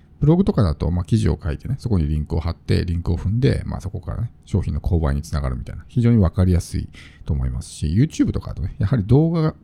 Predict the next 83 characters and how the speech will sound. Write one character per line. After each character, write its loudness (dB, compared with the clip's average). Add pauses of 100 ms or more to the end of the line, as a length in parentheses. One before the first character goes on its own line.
と 4
い 6
う 2
も -2
の -4
が -6
あ -2
る -4
の -14
で、 -6 (320)
動 4
画 4
で 4
例 2
え 6
ば -2
実 -2
際 0
自 -2
分 4
が 4
実 -2
演 4
し -4
な 2
が -6
ら -8
ね、 -6
使 0
っ 2
て -2
み 0
て、 2 (240)
こ 0
の 2
商 2
品 -4
お -4
す -8
す 0
め 2
で 0
す -8
よ、 -10
み -16
た -14
い -16
な。 -20 (100)
で、 0
こ 0
の 2
商 2
品、 -2 (220)
も -2
し -8
ね、 -4
興 0
味 -2
あ -2
れ -2
ば 0
リ -2
ン -4
ク -6
貼 -8
っ -12
て -6
ま -6
す、 -4
み -4
た -10
い -10
な -20
感 -10
じ -14
で、 0 (440)
ま 2
あ、 2
そ 2
こ -6
か -8
ら -10
ね、 -4